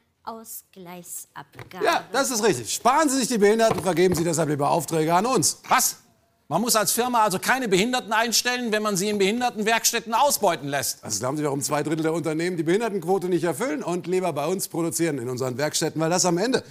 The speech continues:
Speaker 2: lukrativer ist für alle.
Speaker 1: Also für alle Nichtbehinderten, fragen Sie ihn doch mal, was passiert ist, nachdem die U N zweitausendfünfzehn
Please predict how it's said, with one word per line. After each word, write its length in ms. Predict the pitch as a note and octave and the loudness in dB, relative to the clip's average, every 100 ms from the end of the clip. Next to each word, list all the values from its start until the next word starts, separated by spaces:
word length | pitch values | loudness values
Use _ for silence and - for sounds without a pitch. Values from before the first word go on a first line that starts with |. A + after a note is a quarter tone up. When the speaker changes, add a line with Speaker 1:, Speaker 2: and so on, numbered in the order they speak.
| - - - | -16 -14 -6
Speaker 2:
lukrativer 500 | F3+ F3 F#3 F3+ C#3 | -2 0 2 2 2
ist 160 | B2 - | 0 0
für 120 | G#2+ | -4
alle. 200 | F2 - _ _ _ | -10 -18 _ _ _
Speaker 1:
Also 160 | G3 G#3+ | -10 -2
für 160 | A3+ A#3+ | 2 4
alle 180 | C#4 | 4
Nichtbehinderten, 640 | D4 F4+ - F4 D4+ C#4+ C#4+ | 2 -2 -4 -4 0 -2 -2
fragen 360 | - B3 D4+ | -4 -2 -2
Sie 60 | C4+ | -6
ihn 100 | C#4+ | -2
doch 140 | C4+ C4+ | 0 0
mal, 220 | C4 C4+ C4+ _ _ | -4 -6 -10 _ _
was 140 | A#3+ A#3+ | -16 -14
passiert 400 | C4 A#3 C#4 C4 | -16 -16 -16 -14
ist, 140 | B3 | -14
nachdem 340 | B3 - C4 A3+ | -16 -12 -10 -10
die 80 | A#3 | -8
U 120 | A#3+ | -6
N 260 | - C4 B3+ | -6 -6 -10
zweitausendfünfzehn 1160 | - B3 B3 A#3 A3+ - C4 D4+ - - B3 | -14 -14 -14 -16 -18 -16 -12 -12 -14 -14 -14